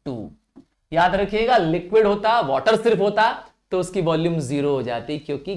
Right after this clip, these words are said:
gay-Lussac's लॉ लिक्विड पे, सॉलिड्स पे अप्लाई नहीं होता है। चलिए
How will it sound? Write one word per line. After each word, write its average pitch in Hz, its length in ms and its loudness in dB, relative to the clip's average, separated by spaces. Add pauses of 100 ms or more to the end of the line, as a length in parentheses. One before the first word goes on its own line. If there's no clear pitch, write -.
gay-Lussac's 151 600 -6
लॉ 170 340 -2 (220)
लिक्विड 170 480 -2
पे, 165 440 -4
सॉलिड्स 269 520 0
पे 180 120 -2
अप्लाई 156 540 -2 (220)
नहीं 117 400 -10
होता 95 260 -14
है। - 120 -20 (520)
चलिए 226 440 2